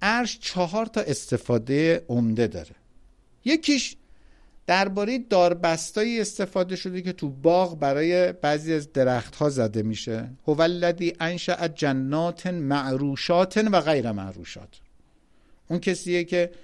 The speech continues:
باغهایی رو ایجاد می‌کنه که معروشن، یعنی داربست دارن، و غیر معروشات. یکی دربارهٔ سقف خونه هاست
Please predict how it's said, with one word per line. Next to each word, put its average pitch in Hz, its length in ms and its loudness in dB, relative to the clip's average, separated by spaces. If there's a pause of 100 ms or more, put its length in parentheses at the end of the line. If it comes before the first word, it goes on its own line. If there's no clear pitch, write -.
(340)
باغهایی 143 680 2
رو 180 80 2
ایجاد 175 480 2
می‌کنه 180 400 -6
که 185 340 -2
معروشن، 165 1200 2 (340)
یعنی 131 400 2
داربست 127 760 2
دارن، 196 480 4 (720)
و 156 100 4
غیر 151 380 6
معروشات. 110 800 -4 (1300)
یکی 311 260 4
دربارهٔ 247 380 4
سقف - 580 -4
خونه 170 480 2
هاست 175 520 0